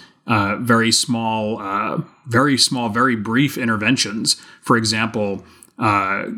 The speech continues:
giving, um, like, a half hour or an hour long sort of, like, reflective exercise at the beginning of college can cause big changes in people's G P A and, you know, willingness to stay in college and complete the degree and so on, just to give one example of this class of,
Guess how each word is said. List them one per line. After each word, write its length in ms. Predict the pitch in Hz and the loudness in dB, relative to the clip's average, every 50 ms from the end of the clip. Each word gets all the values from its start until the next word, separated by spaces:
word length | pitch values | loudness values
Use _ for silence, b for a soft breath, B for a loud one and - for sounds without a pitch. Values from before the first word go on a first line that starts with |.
| - - - - - 262 147 | -10 -10 -10 -6 -4 -2 0
giving, 460 | 127 143 127 131 127 120 117 117 110 | 0 0 0 0 0 0 0 -2 -2
um, 300 | 107 104 101 101 104 104 | -2 -4 -2 -2 -2 -2
like, 160 | 101 98 - | -2 -2 -2
a 60 | 101 | 0
half 340 | 92 - - 131 127 - - | 0 0 0 0 0 0 0
hour 240 | 123 113 117 113 113 | 0 2 2 2 0
or 160 | 113 110 104 | 0 -2 -2
an 80 | 104 113 | -2 -2
hour 340 | 110 110 113 117 117 117 110 | 0 0 0 2 2 0 0
long 560 | 107 110 110 107 107 107 107 107 107 107 104 | 0 0 0 0 0 0 -2 -2 -2 0 0
sort 220 | - - 117 104 | 0 0 0 0
of, 100 | 104 101 | -2 -2
like, 320 | 107 101 98 101 95 - - | 0 0 0 0 0 -4 -4
reflective 680 | 117 113 104 101 - - 135 127 120 - - 110 104 - | -2 0 0 0 2 2 2 2 2 2 2 0 2 2
exercise 800 | 120 113 - - 127 117 110 - 117 104 101 98 98 95 95 117 | 0 0 0 0 0 0 0 0 0 0 0 0 0 0 -2 -2
at 80 | 104 | -2
the 80 | - 107 | -2 -2
beginning 400 | 98 110 110 117 113 113 113 104 | -2 0 0 2 2 2 0 -2
of 180 | 92 - - | -4 -8 -4
college 720 | - - - 123 123 127 107 98 113 123 151 156 - B B B B B B B B | -2 2 2 4 2 2 0 -2 -4 -4 -2 -2 -2 B B B B B B B B
can 180 | - 120 117 | 2 2 4
cause 640 | 113 - - 123 120 120 120 117 117 113 - B B B B B B B B | 2 2 -2 -2 0 0 0 0 2 2 0 B B B B B B B B
big 180 | 156 151 131 110 | 0 0 2 0
changes 400 | - - 135 135 135 110 113 113 | 0 0 2 0 0 0 -2 -2
in 120 | 113 107 | -2 -2
people's 340 | - 127 123 117 113 107 101 | -2 -2 0 0 0 -2 -2
G 200 | 101 - 127 127 | 0 2 2 2
P 280 | 120 - - 123 117 117 | 2 2 0 2 2 2
A 560 | 117 113 113 113 113 113 110 110 110 117 113 | 2 2 2 2 0 0 0 0 -2 -2 -2
and, 440 | 104 101 101 101 104 104 101 107 - | -4 -2 -2 0 0 -2 -2 -2 -2
you 120 | 123 107 | -2 0
know, 100 | 101 104 | 0 -2
willingness 500 | 107 107 113 113 117 117 113 110 107 - | -2 -2 0 0 2 0 2 2 0 0
to 100 | - - | 0 0
stay 260 | - - - 127 123 120 | -2 0 2 2 2 2
in 100 | 117 110 | 0 -2
college 380 | 110 - 117 113 113 110 101 | 0 0 0 0 0 -2 -4
and 100 | 110 104 | -4 -4
complete 360 | - 110 101 - 135 123 113 | -4 -6 -2 2 2 2 2
the 60 | - 110 | 0 -2
degree 440 | 101 110 104 107 110 110 110 110 | -2 -2 -2 0 0 0 0 0
and 120 | 107 101 98 | 0 0 0
so 220 | - 131 120 120 | 0 0 0 -2
on, 260 | 110 101 101 110 120 | -2 -4 -4 -4 -2
just 200 | 117 123 - - | 0 0 0 0
to 80 | - 113 | -2 -2
give 380 | 107 104 113 110 104 101 101 113 | -2 0 0 0 0 -2 -6 -4
one 260 | 113 113 113 113 113 | 0 2 2 2 2
example 480 | 107 101 110 107 110 107 - 110 110 | 2 0 0 -2 -2 -2 -4 -4 -4
of 100 | 113 107 | -4 -2
this 180 | 104 113 104 - | 0 2 2 2
class 480 | - - - - 117 110 110 107 - - | 0 -2 -2 0 2 2 4 2 0 -2
of, 240 | 104 95 95 - | -4 -6 -10 -14